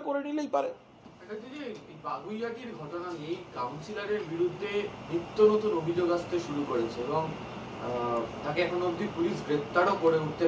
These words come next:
Speaker 2: পারেনি। এই যে আচরণ,
Speaker 1: এটা পুলিশ প্রশাসন দেখছে, বেশ কিছু অভিযোগের কথা শোনা গিয়েছে, এত অভিযোগ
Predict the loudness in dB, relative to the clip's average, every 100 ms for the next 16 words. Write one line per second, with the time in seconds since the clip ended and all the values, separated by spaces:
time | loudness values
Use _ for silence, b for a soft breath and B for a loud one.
0 | 2 2 -2 -6 -8 -10 -10 -6 -4 -2
1 | -2 4 8 8 4 6 10 12 10 8
2 | 2 4 2 -2 0 4 8 6 6 -4
3 | 0 0 0 0 0 -2 -14 -16 -16 -14
4 | -14 -16 -4 6 6 6 0 6 6 8
5 | 6 4 4 2 2 2 2 4 4 4
6 | 0 0 -4 -6 -18 -18 -18 -18 -16 4
7 | 6 10 10 10 4 4 6